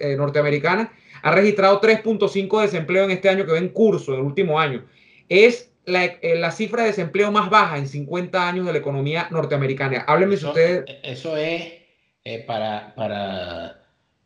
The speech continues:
Speaker 2: eh, eh, eh, para los estándares, o sea, una, una cifra de desempleo por debajo del cinco por ciento no es desempleo.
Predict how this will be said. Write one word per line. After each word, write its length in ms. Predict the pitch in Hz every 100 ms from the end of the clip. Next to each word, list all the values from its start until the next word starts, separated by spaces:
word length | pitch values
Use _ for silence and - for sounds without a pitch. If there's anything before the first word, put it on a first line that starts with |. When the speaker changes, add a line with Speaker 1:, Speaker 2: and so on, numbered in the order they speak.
| -
Speaker 2:
eh, 80 |
eh, 560 | - - - - 107 -
eh, 240 | - 104 -
para 160 | 110 107
los 160 | 104
estándares, 800 | - - 127 131 147 175 - - - - _ - - _
o 80 | -
sea, 240 | - 104
una, 400 | 104 110 147 147 -
una 480 | 131 139 151 160 151
cifra 300 | 170 160 160
de 60 |
desempleo 460 | 135 117 110 117 104
por 200 | 120 113
debajo 280 | 113 120 156
del 140 | 131
cinco 280 | 139 131 156
por 160 | 147
ciento 460 | 123 147 143 147 147
no 220 | 139 123
es 140 | 127 123
desempleo. 720 | 131 127 113 101 90 76 -